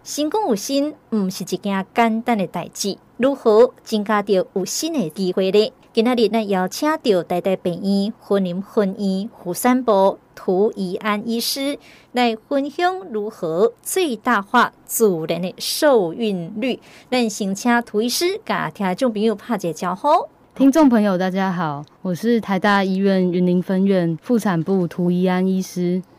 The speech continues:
Speaker 1: 相信呢，真侪人拢同意讲，伫咧准备有生的期间，需要承担的压力非常的大。除了漫长的等待以外，搁加上身躯边的亲戚朋友甲长辈关心等等。有统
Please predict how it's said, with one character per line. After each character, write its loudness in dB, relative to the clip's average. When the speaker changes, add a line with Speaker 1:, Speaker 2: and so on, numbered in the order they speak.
Speaker 1:
相 0
信 -4
呢， 2
真 -2
侪 -2
人 -2
拢 0
同 0
意 -2
讲， 0
伫 -
咧 -2
准 -4
备 -2
有 0
生 -2
的 0
期 -4
间， 2
需 -2
要 0
承 -6
担 -4
的 -4
压 -2
力 -2
非 -4
常 -8
的 -8
大。 0
除 -2
了 4
漫 2
长 -4
的 -6
等 -10
待 -2
以 -2
外， 0
搁 -2
加 -2
上 -6
身 -4
躯 0
边 -4
的 -2
亲 -6
戚 -6
朋 -4
友 -2
甲 -2
长 -4
辈 2
关 -6
心 -4
等 -4
等。 -4
有 -2
统 -4